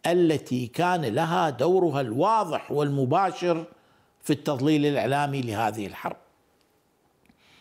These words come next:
كما أن الخراب الذي ستولده الحرب سيحتاج إلى إعادة بناء، وهذا يعني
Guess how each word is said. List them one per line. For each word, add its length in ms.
كما 260
أن 120
الخراب 600
الذي 400
ستولده 760
الحرب 380
سيحتاج 720
إلى 300
إعادة 600
بناء، 340
وهذا 560
يعني 600